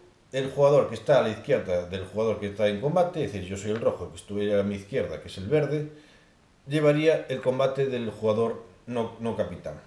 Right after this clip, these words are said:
del capitán no jugador, intentando siempre hacer el mayor daño posible. Pues el señor holandés Michael Van Riebeck, después de hacer una búsqueda, se encontró con su homónimo, eh, inglés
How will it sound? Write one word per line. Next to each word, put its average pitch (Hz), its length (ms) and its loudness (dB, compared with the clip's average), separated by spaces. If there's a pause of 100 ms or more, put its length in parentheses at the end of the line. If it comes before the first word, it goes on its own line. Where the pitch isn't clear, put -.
del 107 160 -4
capitán 117 380 0
no 110 80 0
jugador, 80 380 -4 (640)
intentando 160 580 2
siempre 156 440 -4 (220)
hacer 131 420 -2
el 113 100 -4
mayor 120 460 -2
daño 113 340 -2
posible. - 360 -16 (800)
Pues 190 200 -18
el 165 100 -20
señor 185 300 -12
holandés 175 640 -6 (160)
Michael 156 400 -2
Van 170 220 4
Riebeck, 156 340 0
después 117 260 -6
de 135 60 -4
hacer 139 160 -4
una 151 140 2
búsqueda, 185 640 2
se - 140 0
encontró 151 520 6
con 151 220 0
su 156 440 -4
homónimo, 139 920 2 (460)
eh, 117 500 -2
inglés 151 480 0